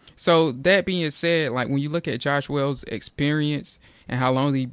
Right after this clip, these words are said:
he's been in the system and how long he's been here, he's probably their best option right now. And that, you know, that's not to say he won't flourish at it because, you know, as we saw yesterday, they were fined. And, and I mean, who's to say Blake Bortles is gonna keep the ball in his hand a substantial amount of time? So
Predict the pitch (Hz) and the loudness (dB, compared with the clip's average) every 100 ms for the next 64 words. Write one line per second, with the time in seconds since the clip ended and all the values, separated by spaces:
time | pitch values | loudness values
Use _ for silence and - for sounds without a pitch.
0 | - 143 131 139 135 131 120 - 139 - | -6 -4 -2 0 0 0 -2 -4 -6 -4
1 | 135 123 131 131 131 127 120 - 135 135 | -4 -4 -2 -2 -2 -4 -6 -2 -2 0
2 | 147 139 - - - 151 - 170 156 127 | -2 -4 -6 -14 -8 -4 2 4 4 2
3 | 127 117 127 123 - 117 120 - - 113 | 0 0 0 0 -2 -2 0 -2 -6 -6
4 | 120 113 104 113 113 113 - - - 139 | -4 -4 -4 -6 -6 -8 -10 -20 -4 0
5 | 127 131 208 - 185 202 196 196 202 190 | 0 2 0 -2 -2 -2 0 -2 -2 -4
6 | - 165 190 180 175 170 156 - 156 170 | -4 -4 -2 -2 -2 -4 -4 -4 -2 -2
7 | 160 - 123 127 - - 147 139 127 - | -2 -4 -4 -4 -8 -6 -4 -2 -6 -12
8 | - 156 151 147 139 143 143 160 147 139 | -6 -2 0 2 0 -2 -6 -2 0 0
9 | 151 - 127 127 135 131 131 127 - 131 | -4 -6 -4 -2 -2 -2 -4 -4 -4 -2
10 | 131 139 147 120 113 123 - - - - | -2 -2 -4 -4 -4 -6 -8 -20 -20 -6
11 | 147 139 165 185 180 196 196 180 190 147 | -4 -2 0 0 0 0 -2 -2 -2 0
12 | 151 160 - 160 151 143 139 147 143 135 | 0 0 0 0 -2 -4 -6 -2 -2 0
13 | 151 - 123 131 139 135 127 127 135 131 | -4 -4 2 4 4 2 -2 -2 -2 -2
14 | 117 - 104 - 131 135 120 - 127 123 | -2 -6 -8 -4 -4 -4 -6 -6 -4 -4
15 | 120 - 123 110 - - 123 | -6 -6 -6 -6 -8 -6 -6